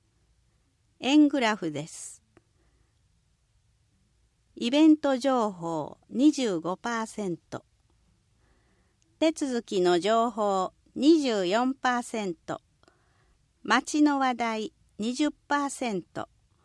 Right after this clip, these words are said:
市政情報十八パーセント。子育て情報八パーセント。その他四パーセント。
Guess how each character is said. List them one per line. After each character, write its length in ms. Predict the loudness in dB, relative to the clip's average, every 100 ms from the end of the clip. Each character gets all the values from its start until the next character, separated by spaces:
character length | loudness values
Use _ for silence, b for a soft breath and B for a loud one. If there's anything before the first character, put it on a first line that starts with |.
| _ _ _ _ _
市 200 | -8 -6
政 400 | -2 0 2 0
情 300 | 0 0 -2
報 460 | -4 -4 -6 -10 _ _ _ _ _ -12
十 280 | -2 0 2
八 280 | 0 -6 -6
パ 240 | -2 -2
ー 40 |
セ 220 | -4 -6 -6
ン 120 | -8
ト。 260 | -12 -18 -18 _ _ _ _ _ _ _ _ _
子 120 | -6
育 320 | -2 0 0 -2
て 160 | -4
情 300 | 0 0 0
報 380 | -2 -4 -6 -8 _ -12
八 320 | -10 -8 -8
パ 280 | -4 -4 -4
ー 40 |
セ 220 | -6 -6
ン 100 | -6
ト。 280 | -8 -16 -18 _ _ _ _ _ _ _ _ _ _ -8
そ 180 | 0
の 160 | 2 0
他 300 | -2 -6 -8 _ _ _ -6
四 300 | -2 0 0
パ 240 | -2 -2
ー 40 | -4
セ 200 | -8 -8
ン 120 | -8
ト。 260 | -12 -16